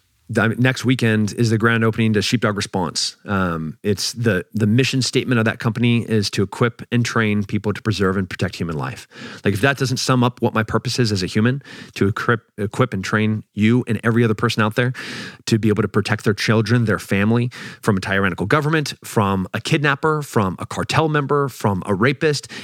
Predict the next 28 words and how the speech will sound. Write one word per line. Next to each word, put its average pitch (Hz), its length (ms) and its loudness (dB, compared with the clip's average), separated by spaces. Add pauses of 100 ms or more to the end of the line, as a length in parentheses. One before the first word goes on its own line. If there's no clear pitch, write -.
(100)
insert 175 300 2
whatever 139 240 2
those 123 160 0
threats 117 300 0
are, 85 260 -6
school 143 320 2
shooters, 110 380 2
like, 135 100 0
the 151 80 2
list 165 240 2
goes 139 240 0
on. 104 380 2
And, 110 200 0
and 127 120 2
we're 131 100 4
living 135 380 2
in 123 100 2
a 110 60 4
more 127 320 4
and 131 80 2
more 127 160 4
dangerous 113 380 2
society 107 360 0
where 104 140 0
these 107 160 0
things 123 180 2
are 110 80 4
occurring 107 460 0